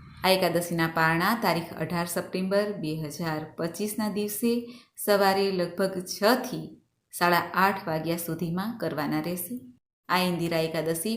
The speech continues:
પિતૃ શ્રાદ્ધ દરમિયાન આવે છે, માટે આ એકાદશીને શ્રાદ્ધ એકાદશી પણ કહેવાય છે, પિતૃ એકાદશી પણ કહેવાય છે.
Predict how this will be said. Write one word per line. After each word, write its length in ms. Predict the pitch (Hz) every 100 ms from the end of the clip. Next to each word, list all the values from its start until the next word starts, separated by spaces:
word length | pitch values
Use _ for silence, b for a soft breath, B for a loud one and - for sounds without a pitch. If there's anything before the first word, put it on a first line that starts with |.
| 226
પિતૃ 260 | 180 - 175 165
શ્રાદ્ધ 340 | 160 170 175 170
દરમિયાન 420 | 170 175 180 180 180
આવે 160 | 180 196
છે, 140 | - 202 202
માટે 300 | 156 156 180 202 - -
આ 60 | 160
એકાદશીને 680 | 165 165 160 180 226 214 160 160 B B B B
શ્રાદ્ધ 520 | - - 226 226 220 240 240 180
એકાદશી 480 | 180 175 170 170 160
પણ 180 | 165 165
કહેવાય 400 | 165 170 170 175 -
છે, 140 | 190 208 - _ _
પિતૃ 340 | 226 - 247 247
એકાદશી 460 | 220 196 175 180 180
પણ 160 | 175 165
કહેવાય 340 | 165 165 160 165 -
છે. 160 | 170